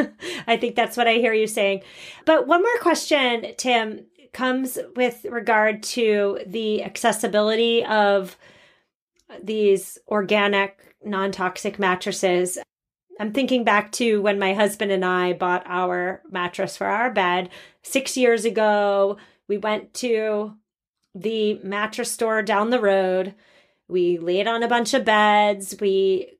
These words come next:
compromised on the mattress that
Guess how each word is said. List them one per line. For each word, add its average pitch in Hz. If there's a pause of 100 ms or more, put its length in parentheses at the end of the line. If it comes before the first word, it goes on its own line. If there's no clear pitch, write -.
compromised 220
on 214
the 208
mattress 208
that 202